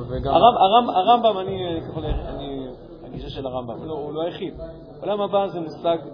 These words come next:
Speaker 2: בפני עצמו. גיהנום, גן עדן, זה, זה לא מושגים, אה, הם לא, הם לא קשור-, הם לא, זה לא עולם הבא.
Speaker 1: זה, לא, לא, כאילו,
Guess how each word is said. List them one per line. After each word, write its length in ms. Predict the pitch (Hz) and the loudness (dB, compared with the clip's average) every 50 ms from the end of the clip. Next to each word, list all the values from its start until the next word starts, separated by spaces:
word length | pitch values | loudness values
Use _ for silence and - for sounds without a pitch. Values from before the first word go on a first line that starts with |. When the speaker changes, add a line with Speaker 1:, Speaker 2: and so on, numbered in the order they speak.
| - - - - - | -14 -16 -16 -16 -16
Speaker 2:
בפני 220 | 131 - 160 156 | -14 -10 -8 -8
עצמו. 340 | 147 143 - - 143 123 107 - - - _ _ _ _ - - - - | -8 -8 -10 -10 -10 -10 -12 -12 -16 -20 _ _ _ _ -20 -20 -14 -8
גיהנום, 360 | 135 147 165 190 208 214 190 | -4 -2 0 2 2 2 2
גן 180 | 156 165 170 196 | 2 0 0 2
עדן, 280 | 214 220 214 220 214 | 0 0 0 0 -2
זה, 140 | 202 156 180 175 - | 0 0 -2 -2 -2
זה 180 | - 135 151 165 | -4 -4 -4 -2
לא 120 | 175 190 | -2 -2
מושגים, 500 | 196 196 - - 175 156 147 151 147 143 | -2 -4 -4 -6 -6 -6 -4 -6 -6 -4
אה, 60 | 139 135 131 127 131 123 120 120 120 117 113 113 110 - - - 101 98 113 - - - 135 | -4 -4 -2 -2 -2 -4 -4 -4 -6 -6 -8 -8 -10 -10 -8 -8 -8 -8 -8 -8 -10 -10 -10
הם 340 | 139 151 151 - - 170 | -10 -10 -8 -8 -4 -2
לא, 140 | 175 190 196 185 - | 0 0 0 0 0
הם 80 | 185 | -2
לא 80 | 185 190 | -2 -2
קשור-, 180 | - - - - | -4 -6 -6 -4
הם 120 | 175 165 165 | -4 -2 0
לא, 260 | 170 180 180 180 170 143 147 | 2 4 4 4 4 2 2
זה 80 | 165 | 2
לא 60 | 170 175 | 2 4
עולם 180 | 160 151 135 | 4 2 0
הבא. 160 | 123 117 110 104 98 - 139 143 139 135 143 143 - - 143 143 143 | -2 -6 -6 -8 -10 -12 -14 -12 -12 -12 -12 -12 -12 -12 -12 -12 -10
Speaker 1:
זה, 80 | 143 131 127 120 120 123 123 | -8 -6 -4 -4 -4 -4 -6
לא, 200 | 143 151 151 156 | -6 -8 -6 -8
לא, 60 | 147 | -8
כאילו, 200 | - 151 143 131 | -8 -8 -8 -10